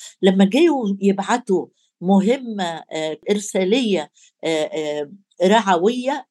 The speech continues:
قال عنه صفات. بصلي إن إحنا كلنا الروح القدس يشهد عننا كده. قال: "تيموساوس ابني"،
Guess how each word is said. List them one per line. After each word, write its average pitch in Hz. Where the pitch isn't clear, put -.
قال 269
عنه 214
صفات. 214
بصلي 247
إن 220
إحنا 214
كلنا 208
الروح 208
القدس 196
يشهد 190
عننا 180
كده. 156
قال: 240
"تيموساوس 262
ابني"، 208